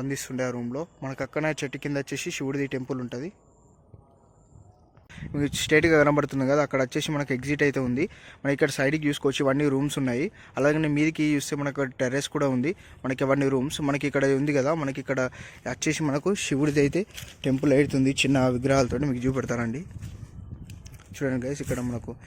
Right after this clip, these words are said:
శివుడు అయితే ఉంది విగ్రహాలు. మనకు అలాగని ఇక్కడ సైడ్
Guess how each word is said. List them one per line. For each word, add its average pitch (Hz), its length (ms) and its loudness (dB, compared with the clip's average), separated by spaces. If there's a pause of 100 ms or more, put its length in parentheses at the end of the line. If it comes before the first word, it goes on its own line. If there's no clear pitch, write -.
(300)
శివుడు 135 340 -2
అయితే 127 260 -6
ఉంది 123 180 -6 (960)
విగ్రహాలు. 123 460 -4 (1300)
మనకు 139 240 2
అలాగని 147 300 2
ఇక్కడ 147 200 0
సైడ్ 131 200 2